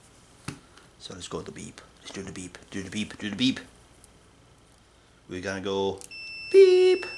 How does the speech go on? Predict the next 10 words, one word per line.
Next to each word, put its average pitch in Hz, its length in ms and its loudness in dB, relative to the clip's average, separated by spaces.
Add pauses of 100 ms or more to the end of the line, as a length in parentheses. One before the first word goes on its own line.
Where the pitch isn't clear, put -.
(3000)
Notice 180 320 4
something 135 220 2
too. 101 240 2
The 98 180 4
other 156 140 8
meter, 151 400 6 (200)
the 113 140 6
lesser 127 340 6
expensive 123 420 0
one, 139 380 4